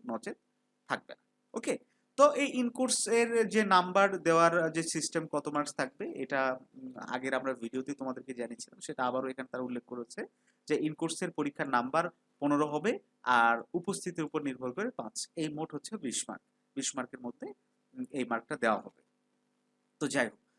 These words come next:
আহ, তোমরা আরও যদি বিস্তারিত জানতে চাও, তোমরা এটা, আহ, পড়ে নিতে পারো, ভিডিও ডেসক্রিপশন বক্সে এটা আমরা লিংক দিয়ে দেবো। তো যাই হোক শিক্ষার্থী বন্ধুরা, খুবই গুরুত্বপূর্ণ একটা বিষয়, খুবই গুরুত্বপূর্ণ একটা বিষয়।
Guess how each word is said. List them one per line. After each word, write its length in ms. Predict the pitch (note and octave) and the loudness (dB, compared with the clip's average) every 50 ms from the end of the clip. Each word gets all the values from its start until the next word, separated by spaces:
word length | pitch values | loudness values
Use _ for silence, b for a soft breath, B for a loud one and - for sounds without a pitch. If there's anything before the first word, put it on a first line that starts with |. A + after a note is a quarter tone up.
| _ _ _ _ _ _ - | _ _ _ _ _ _ 2
আহ, 320 | A2+ A#2 A#2 A#2 A#2 A#2+ - - - _ | 4 6 6 6 4 2 0 -4 -8 _
তোমরা 200 | - C#3+ C#3+ D3 C3+ | -4 2 6 8 8
আরও 220 | B2+ B2+ C3+ C#3+ | 8 8 6 2
যদি 200 | C3+ C3+ - C3+ | -2 -4 -8 -8
বিস্তারিত 460 | B2+ - B2+ - - C3+ B2 A#2+ - | -10 -12 -10 -6 -4 -4 -4 -4 -6
জানতে 360 | C3 B2 A#2+ A2 A2 - - - | -4 0 0 0 0 -4 -8 -8
চাও, 280 | - - G3 - - - _ | -6 -6 -6 -6 -8 -10 _
তোমরা 400 | B2+ A2+ - A#2 A2 A2 A2 - - | -10 -6 -2 0 0 0 -2 -4 -8
এটা, 380 | - - - A2+ G#2+ G#2+ G#2 - | -12 -8 -6 -4 -4 -4 -4 -6
আহ, 120 | A2+ A2+ A2+ - | -8 -10 -8 -4
পড়ে 180 | C#3 C3 B2+ B2 | -4 -4 -2 -4
নিতে 200 | A#2+ A2 - A2 | -4 -6 -8 -8
পারো, 180 | - - - A2+ | -8 -8 -8 -8
ভিডিও 240 | - C3+ - A#2+ | -10 -10 -8 -8
ডেসক্রিপশন 440 | A#2+ A#2 A2+ - - - - A2+ A2 | -6 -6 -6 -8 -8 -10 -12 -12 -10
বক্সে 260 | G#2+ A2+ - - - | -10 -10 -10 -10 -12
এটা 160 | A2 - A2 A2 | -10 -10 -10 -8
আমরা 200 | A2 A2 G#2+ G#2+ | -8 -8 -8 -6
লিংক 260 | G#2+ A#2+ A#2+ B2 - - _ _ _ _ _ _ - | -6 -6 -6 -6 -8 -12 _ _ _ _ _ _ -2
দিয়ে 140 | C3 B2 - | -2 -2 -2
দেবো। 200 | - - _ _ _ _ _ _ _ _ _ _ _ - | -4 -8 _ _ _ _ _ _ _ _ _ _ _ -6
তো 60 | E3+ | 0
যাই 160 | D#3+ E3+ E3 | 4 6 6
হোক 100 | E3+ E3+ | 6 4
শিক্ষার্থী 400 | E3+ - F#3 - - F3+ - - | 2 -4 -6 -6 -6 -8 -10 -8
বন্ধুরা, 320 | E3 E3 E3+ E3 E3+ G#3+ A3+ | -6 -6 -6 -4 -4 -6 -6
খুবই 360 | - _ _ - D3+ F#3 G#3 | -8 _ _ -6 -2 -2 -2
গুরুত্বপূর্ণ 600 | E3+ - F3 F#3+ F#3 - - G3 F#3+ - F#3+ F#3 | 0 0 -2 -2 -2 -4 -6 -10 -10 -8 -6 -6
একটা 220 | F#3 F3+ - - F3+ | -6 -4 -4 -6 -6
বিষয়, 300 | F3+ F3+ - - G#3+ G#3+ - _ - | -4 -6 -6 -6 -6 -8 -10 _ -2
খুবই 280 | - A#3+ C4 C#4+ D#4+ | 2 4 6 8 8
গুরুত্বপূর্ণ 520 | - B3 A3+ G#3+ - - F#3+ - D#3+ C#3 B2 | 8 6 4 2 0 -4 -6 -6 -6 -6 -6
একটা 200 | A2+ - - - | -6 -8 -12 -16
বিষয়। 300 | _ - - - G2 | _ -10 -10 -10 -10